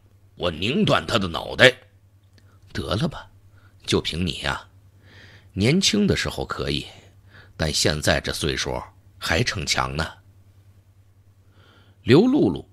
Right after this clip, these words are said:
说自己去洗手间，让老张呢想办法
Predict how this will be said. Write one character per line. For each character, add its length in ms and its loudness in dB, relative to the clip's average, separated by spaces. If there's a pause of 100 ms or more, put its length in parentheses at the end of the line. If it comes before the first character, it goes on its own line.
(100)
说 260 0
自 180 0
己 160 -6
去 200 -6
洗 200 -2
手 220 -4
间， 320 0 (320)
让 180 2
老 220 -2
张 240 0
呢 240 -6
想 340 -4
办 280 2
法 340 -8